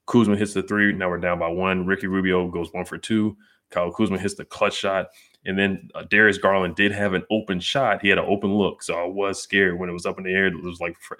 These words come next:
it was in the air for-, forever. Then he missed the shot. We finally got the rebound in the corner. But, um, Montrezl Harrell, my gosh, he's an unsung hero too. Um, he picked us up. I mean, the, the whole starting five was i-, Dinwiddie was ice cold in the first half. K C P was ice cold in the first half.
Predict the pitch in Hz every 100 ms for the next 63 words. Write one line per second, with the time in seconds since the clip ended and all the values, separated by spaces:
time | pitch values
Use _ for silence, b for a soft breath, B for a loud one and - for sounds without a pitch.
0 | - 101 95 90 90 90 - - - 90
1 | 98 85 85 b b b b 95 98 98
2 | - - 85 90 - 90 87 87 90 85
3 | 85 80 98 90 87 85 82 _ b b
4 | b b _ 117 92 87 80 b b b
5 | 95 135 110 92 92 87 85 B B B
6 | - 107 87 85 82 80 - - _ _
7 | _ _ _ _ - 104 95 95 - 92
8 | 95 87 82 95 92 90 - _ _ _
9 | - 90 82 78 104 98 - 85 92 90
10 | 90 85 82 85 92 101 110 - 107 90
11 | 92 90 85 87 87 87 95 98 95 92
12 | 82 90 - 95 85 - 87 87 82 -
13 | 87 87 - 98 92 87 87 - 95 85
14 | 92 85 90 90